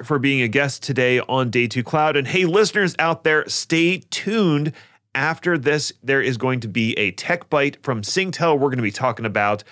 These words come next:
cloud networking and troubleshooting performance issues. It should be a wild and crazy time. Welcome to the Tech Bites portion of our episode. We're in a six-part series with Singtel about cloud networking, that is,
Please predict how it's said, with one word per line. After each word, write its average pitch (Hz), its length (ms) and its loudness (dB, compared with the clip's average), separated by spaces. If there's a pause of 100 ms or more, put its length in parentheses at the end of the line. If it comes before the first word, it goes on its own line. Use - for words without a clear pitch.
(240)
cloud 180 400 0
networking 160 680 -2
and 110 360 -2
troubleshooting 151 560 -2
performance 156 580 -4
issues. 156 480 0
It 104 140 -4
should 156 340 -2
be 123 380 2
a 104 100 -4
wild 113 480 0
and 110 160 -4
crazy 101 380 -2
time. 107 400 -4 (1700)
Welcome 202 400 2
to 135 100 -4
the 120 140 0
Tech 196 300 -2
Bites 185 260 2
portion 196 520 -2
of 190 300 0
our 165 320 2
episode. 139 600 0
We're 156 240 0
in 127 200 -4
a 101 80 -4
six-part - 800 -4
series 165 400 0
with 104 160 -4
Singtel 127 420 -2
about 101 280 -2
cloud 165 480 -2
networking, 123 500 -4
that 113 160 0
is, 151 300 0